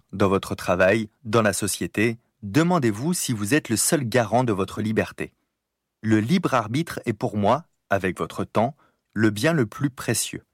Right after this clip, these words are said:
C'est pour cela que les manipulateurs veulent faire en sorte de le manipuler,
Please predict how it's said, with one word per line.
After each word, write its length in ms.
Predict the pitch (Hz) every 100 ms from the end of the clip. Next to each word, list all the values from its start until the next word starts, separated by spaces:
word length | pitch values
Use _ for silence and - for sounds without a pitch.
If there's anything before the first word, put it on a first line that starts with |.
| _ -
C'est 200 | - 104
pour 160 | 101
cela 240 | - 123 143
que 100 | 107
les 140 | 92
manipulateurs 840 | 107 117 104 104 90 - 127 120 -
veulent 240 | 104 113
faire 240 | - 165 110
en 100 | 104
sorte 360 | - 147 -
de 120 | 101
le 140 | 92 90
manipuler, 600 | 104 120 - - 139